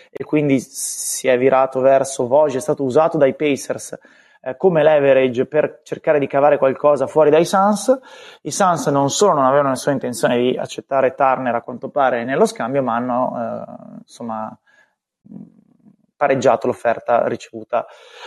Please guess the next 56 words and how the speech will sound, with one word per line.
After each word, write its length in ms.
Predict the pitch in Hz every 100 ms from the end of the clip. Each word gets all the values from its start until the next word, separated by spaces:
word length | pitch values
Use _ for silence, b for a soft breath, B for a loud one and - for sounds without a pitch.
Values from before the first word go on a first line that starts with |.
| B
da 160 | - 170
Ayton 400 | 156 151 160 156
da 100 | 147
parte 240 | 160 151
dei 100 | 240
Pacers, 640 | - 151 147 170 165 180 175
che 220 | - 156
comunque 560 | - 135 156 143 - 139
è 80 |
un 500 | 151 135 139 117 113 110
simpatico 840 | - - 143 214 190 147 - 131 123
quadriennale 640 | 143 131 135 143 135 123
al 360 | - 139 135 - _
max, 500 | 139 127 - - -
anche 300 | - 135 127
se 160 | - 139
è 40 |
un 180 | 135 170
altro 280 | 190 156 139
max, 380 | 139 127 -
ma 200 | 135 147
è 60 | 139
centotrentatré 680 | - 147 135 139 135 - 139
milioni 420 | 135 147 143 135
o 60 | 135
appena 340 | - 147 143
meno, 340 | 160 151 123 B B B B B B -
eh, 140 | 117
perché 260 | - 135 147
ovviamente 380 | 131 131 139 127
il 60 |
max 360 | 117 160 - -
che 120 | -
una 160 | 120 120
squadra 320 | - 135 131
può 140 | 139
offrire 360 | 127 143 139 135
avendo 260 | 135 139
spazio 260 | 131 143 -
salariale 320 | 135 143 156
è 20 |
diverso 340 | 131 139 139 131
dal 80 | 151
max 460 | 151 - - 127
che 100 | -
una 160 | 135 120
squadra 320 | - 139 131
che 160 | - 135
detiene 400 | 131 143 135 123
i 120 | 139
bird 180 | 135 127
rights 220 | 135 131
del 140 | 135
giocatore 360 | 127 131 - 151
può 140 | 170
offrire. 540 | 214 - 190 214 240